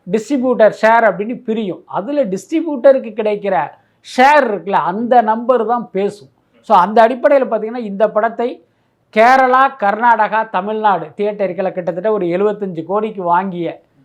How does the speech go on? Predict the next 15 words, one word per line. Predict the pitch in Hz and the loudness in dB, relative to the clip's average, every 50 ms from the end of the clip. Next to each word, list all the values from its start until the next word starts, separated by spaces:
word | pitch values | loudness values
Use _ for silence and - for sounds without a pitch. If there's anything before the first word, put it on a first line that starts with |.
| _ _ | _ _
அந்த | 147 160 165 170 | -8 -4 -2 -2
விநியோகஸ்தருக்கு | 156 175 196 233 262 254 247 233 214 - 202 180 170 160 160 | 0 0 0 2 4 4 4 2 2 -2 -4 -4 -4 -4 -6
பாத்தீங்கன்னா | 170 156 156 175 214 247 240 | -8 -6 -6 -6 -8 -6 -4
தமிழ்நாடு | - 175 185 214 226 233 240 240 233 220 214 | -4 -4 -4 -4 -2 0 2 2 4 2 0
மூலமாக | 190 180 180 185 185 180 170 165 170 175 254 | -2 -4 -4 -4 -2 -2 -2 -4 -4 -4 -4
ஒரு | 254 240 214 | -2 0 0
ஐம்பது | 175 165 180 190 190 226 220 220 214 - | 0 -2 -2 -2 -2 -2 0 0 -2 -2
கோடி | 190 190 180 175 | -2 -4 -2 -2
ரூபா | 165 175 196 220 214 | -2 0 0 0 -2
ஷேர் | 214 - 190 190 190 - - | -2 -6 -8 -6 -6 -6 -6
கிடைக்கும் | 170 151 147 143 147 147 143 135 123 _ _ 139 _ _ | -8 -8 -10 -10 -12 -14 -16 -16 -18 _ _ _ _ _
அப்படிங்கிறது | 143 156 165 180 175 170 160 151 147 143 | -8 -6 -4 -4 -4 -4 -6 -8 -8 -10
தான் | 220 220 185 175 | -10 -10 -10 -10
இன்றைய | 175 175 175 180 165 151 | -8 -4 -4 -2 -2 -4
நிலவரம். | 135 143 151 160 165 160 151 135 120 _ | -6 -6 -6 -6 -6 -6 -6 -10 -12 _